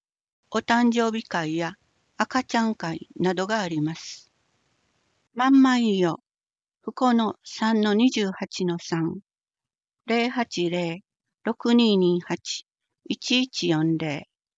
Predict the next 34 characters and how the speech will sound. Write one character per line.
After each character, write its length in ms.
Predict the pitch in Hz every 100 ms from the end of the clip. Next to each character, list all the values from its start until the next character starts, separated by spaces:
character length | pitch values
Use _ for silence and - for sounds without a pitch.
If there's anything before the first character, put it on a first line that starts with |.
| _ _ _ _ _ _ _ _ -
ベ 160 | 214 247
ビ 200 | 254 247
ー 40 |
マ 100 | 240
ッ 20 | 233
サ 280 | - 214
ー 80 | 190
ジ 140 | - 170
や 160 | 170 190 _ _ _ _ _ -
お 100 | 226
膝 320 | 240 226 233
で 160 | 220
絵 60 | 233
本 380 | - 190 160 175 - _ _
な 100 | 190
ど 200 | 190 208
を 40 | 240
行 120 | -
っ 100 | 180 180
て 120 | -
い 100 | 170
ま 140 | 160 160
す。 400 | - - - - _ _ _ _ _ _ _ _ _ _ -
緑、 520 | 254 226 196 160 - _ _ _ _ _ _ _ _
北 280 | - 240 214
条 380 | 175 175 160 - _
一 260 | - - 220
の 120 | 196
二 180 | 220 247
十 220 | 208 190
二 160 | 190
の 120 | 175 165
二 200 | 175 165
十、 320 | 156 151